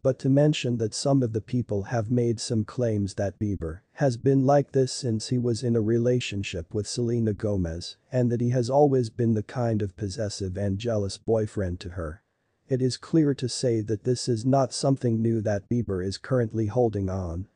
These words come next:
and so the audience has a guess that could actually be the case. But everyone is waiting for the rumors to reach any confirmation in the time that fans have also made claims in the time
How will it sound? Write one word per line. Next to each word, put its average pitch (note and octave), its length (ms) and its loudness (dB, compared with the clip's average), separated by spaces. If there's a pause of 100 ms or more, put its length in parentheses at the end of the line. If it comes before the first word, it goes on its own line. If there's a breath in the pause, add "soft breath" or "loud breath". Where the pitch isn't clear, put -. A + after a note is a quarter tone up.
and B2+ 220 2
so C#3 180 2
the B2+ 200 0
audience A2+ 500 0
has A#2 240 -2
a G#2+ 60 -2
guess A#2+ 360 0
that A2 180 -4
could A2+ 180 0
actually A2+ 500 -2
be F#2+ 160 -4
the F#2+ 140 -6
case. - 560 -10 (180)
But C3 140 2
everyone C#3+ 500 4
is A#2 220 -2
waiting A#2+ 400 2
for A2+ 160 -2
the G#2+ 120 0
rumors A2+ 480 2
to A#2 120 -4
reach A#2+ 340 0
any B2+ 220 4
confirmation A2 880 0
in G2 100 0
the F#2+ 80 -2
time G2+ 440 -2
that G#2 140 -6 (120)
fans B2+ 400 2
have A#2 180 -2
also B2+ 400 0
made A2 320 0
claims A2 460 -2
in G#2 120 0
the F#2 80 -2
time F2 520 -6